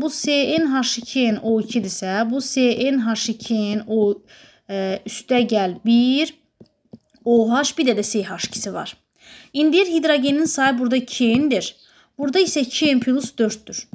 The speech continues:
Mən bunu, mən bunu X-i iki N-dən ifadə eləsəm, yəni bunu B-dir, iki N plus dördə gətirmək üçün üstünə dörd gəlməliyəm. Yəni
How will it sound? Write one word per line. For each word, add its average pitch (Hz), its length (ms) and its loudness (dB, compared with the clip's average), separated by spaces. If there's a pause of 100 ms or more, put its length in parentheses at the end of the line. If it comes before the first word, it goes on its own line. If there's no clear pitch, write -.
(400)
Mən 330 360 2
bunu, 254 720 4
mən 233 320 0
bunu 196 360 -4
X-i - 400 -4
iki - 320 -2
N-dən 220 240 2
ifadə 208 460 -2
eləsəm, 196 640 -2
yəni 202 260 0
bunu 214 260 2
B-dir, 208 640 2 (380)
iki 359 280 0
N 311 80 2
plus 262 320 -2
dördə 240 280 2
gətirmək 220 520 0
üçün 262 400 -2
üstünə 311 280 -4
dörd 240 240 0
gəlməliyəm. 170 500 -6 (100)
Yəni 240 260 2